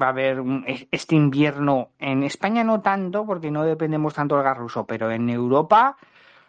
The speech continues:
uh, este año, este año va a ser durito, ¿eh?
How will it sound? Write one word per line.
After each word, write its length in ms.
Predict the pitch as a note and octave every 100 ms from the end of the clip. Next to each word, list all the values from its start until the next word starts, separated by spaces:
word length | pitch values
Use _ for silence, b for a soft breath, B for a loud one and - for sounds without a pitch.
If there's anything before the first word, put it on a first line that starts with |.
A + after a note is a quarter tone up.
| b _ _ _ _ _ _ -
uh, 580 | B2 A#2 A#2 C3+ D#3+ - B B B B
este 220 | - -
año, 280 | D#3+ E3+ F#3+
este 300 | E3+ - E3+
año 180 | F3 G3+
va 60 | A3
a 40 |
ser 180 | A3 G#3+
durito, 400 | G#3 F#3+ G3+ B2
¿eh? 180 | C#3+